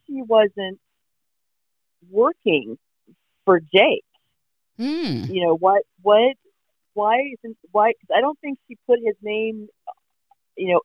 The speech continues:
Speaker 1: in the, whatever, however agents do it. I don't think she did anything to try to get him in the room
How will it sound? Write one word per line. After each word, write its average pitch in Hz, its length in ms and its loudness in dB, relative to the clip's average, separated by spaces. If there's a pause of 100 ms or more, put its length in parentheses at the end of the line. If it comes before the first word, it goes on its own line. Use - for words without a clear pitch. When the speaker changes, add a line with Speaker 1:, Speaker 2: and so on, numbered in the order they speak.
(100)
Speaker 1:
in 202 200 2
the, 170 460 2
whatever, 175 260 -2
however 170 280 2 (120)
agents 151 320 -14 (100)
do 180 160 -2
it. 143 100 -2 (260)
I 226 80 4
don't 294 220 -2
think 254 240 -6
she 233 100 -20
did 226 220 -2
anything 180 360 0
to - 140 -18
try 180 160 2
to 180 60 -6
get 175 220 -2
him 180 160 -6
in 165 100 -2
the 147 80 -4
room 170 340 -4